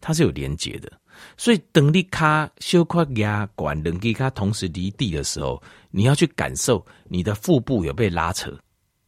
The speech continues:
就你巴肚加下腹部的核心肌群有被拉扯到。有被拉扯到，就代表你有用对肌肉施力。这个时候，你脚搁较小给它管，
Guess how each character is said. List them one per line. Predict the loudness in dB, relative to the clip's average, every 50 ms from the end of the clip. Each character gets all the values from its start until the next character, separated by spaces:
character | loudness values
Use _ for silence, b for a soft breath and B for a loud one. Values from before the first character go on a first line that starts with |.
| _
就 | -4 -2
你 | -2 0 0 -2
巴 | 0 0 0 2
肚 | 4 4 4 4
加 | 4 0 -2 -2 -2 -4
下 | -2 0 2 2 2 2
腹 | 0 0 0
部 | 0 0 -2 -2
的 | -2
核 | -4 -4 -2 -2 -2
心 | 0 2 0 0 0
肌 | 0 -2 -4
群 | -2 -4 -4
有 | -6 -4
被 | -4 -4 -4
拉 | -4 -4 -4 -4
扯 | -6 -6 -10 -10
到。 | -8 -8 -10 -10 _ B B B B B B B B B B
有 | 6 6
被 | 8 10 8 8
拉 | 8 8 4 4
扯 | 4 0 0
到， | 0 2 0 0 0
就 | 0 -2
代 | 0 2 2 2
表 | 2 0 -4 -6 -6 -8 _ _ _ _ _ _ _ _
你 | -4 0 2 2 2 0 0
有 | 0 0 0 0 -4 0
用 | 4 4 6 4 4
对 | 4 2 2 2
肌 | 2 -2 -4 -2 -2
肉 | -2 -2 -4 -4 -4
施 | -4 -4 -4 -4 -6
力。 | -6 -8 -10 -10 -12 _ 2
这 | 2 4
个 | 4 4
时 | 0 0 -2 -2 0
候， | 2 0 0 B B B B B B B
你 | -2 -2
脚 | -2 -2 -4 -2 -2 -2
搁 | -2 -2 -2
较 | 0 0 -2
小 | 0 2 2 2 2
给 | 2 -2 -4
它 | -2 -2 -4 -4
管， | -4 -4 -4 -4 -4 -4